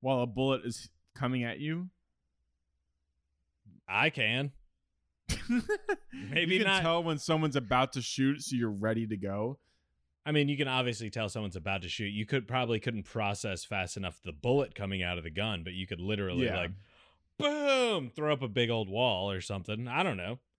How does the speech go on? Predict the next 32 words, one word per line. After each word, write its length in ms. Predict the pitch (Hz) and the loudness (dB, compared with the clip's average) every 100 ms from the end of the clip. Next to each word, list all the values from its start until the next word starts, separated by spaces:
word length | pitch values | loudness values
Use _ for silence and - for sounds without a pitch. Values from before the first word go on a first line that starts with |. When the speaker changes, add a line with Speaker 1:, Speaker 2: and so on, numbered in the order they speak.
| _ | _
Speaker 2:
I've 140 | 240 302 | -2 2
never 180 | 302 | 0
airbended 640 | 285 277 320 233 127 113 98 | 2 2 2 0 0 0 -2
before, 400 | 107 110 101 85 | -2 2 0 0
Cal. 460 | 120 127 185 - _ | 0 4 2 0 _
Sorry. 680 | - 180 233 208 175 254 233 _ _ _ _ _ - | -4 2 4 4 4 2 -2 _ _ _ _ _ -4
Speaker 1:
Yeah. 320 | 127 143 143 147 _ _ _ _ _ _ - | 0 0 0 -4 _ _ _ _ _ _ -4
This 140 | 208 | -2
is, 60 | 220 | 2
we're 160 | 208 | 2
getting 200 | 220 233 | 4 4
into 220 | 180 139 139 | 2 2 0
a 40 | |
lot 220 | 135 139 139 | 2 4 2
of, 120 | 117 | 2
uh, 180 | 113 101 110 131 | -2 -2 -2 2
Speaker 2:
Also, 540 | 262 262 247 254 233 | 2 2 2 2 2
Speaker 1:
nitty-gritty 260 | 131 123 107 98 143 | 0 -4 -6 -4 2
Speaker 2:
I 100 | 269 | 4
don't 140 | 262 | 4
know 160 | 233 233 | 4 2
Speaker 1:
details 80 | 175 | 0
Speaker 2:
if, 60 | |
Speaker 1:
here. 100 | 196 | 0
Speaker 2:
I 100 | 180 | 2
don't 100 | 214 | 4
know 100 | 208 | 2
if 80 | 170 | 2
you 80 | 170 | 0
thought 240 | 185 220 | 2 2
about 240 | 170 139 117 | 2 0 0
this. 320 | 123 127 | 0 -2